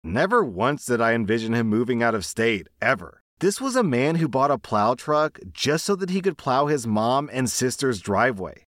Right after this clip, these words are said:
This was the man who would let his brother-in-law work on his sister's truck in his garage and park outside for a week because they never ordered the part they knew they needed before taking the truck apart.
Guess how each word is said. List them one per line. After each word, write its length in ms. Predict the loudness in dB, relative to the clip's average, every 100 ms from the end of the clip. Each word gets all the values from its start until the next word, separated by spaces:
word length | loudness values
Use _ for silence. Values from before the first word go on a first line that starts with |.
| -4
This 220 | -2 0
was 200 | 0 0
the 100 | 0
man 380 | 2 2 2 0
who 140 | 0
would 120 | 0 0
let 160 | 0
his 180 | 0 -2
brother-in-law 720 | -2 0 0 0 0 2 0
work 300 | 2 0 0
on 100 | -2
his 140 | -2 -2
sister's 420 | -2 -2 -4 -4
truck 400 | 0 2 2 -2
in 180 | -2 -2
his 360 | 0 0 0 0
garage 680 | 2 4 4 2 -2 -8 -6
and 380 | 0 2 2 -2
park 340 | -2 0 2 2
outside 540 | 2 2 2 2 2
for 160 | 0 2
a 60 |
week 420 | 2 0 0 -2 -6
because 500 | -8 -2 0 0 0
they 180 | 0 0
never 360 | 2 0 0 0
ordered 360 | 0 0 0
the 80 | -2
part 340 | -2 0 0 0
they 160 | 0
knew 220 | 2 2
they 160 | 2 2
needed 360 | 2 2 0 -2
before 320 | -4 0 -2
taking 380 | 0 -2 0 -2
the 80 |
truck 260 | 0 -2 -2
apart. 520 | -6 -8 -8 -10 -14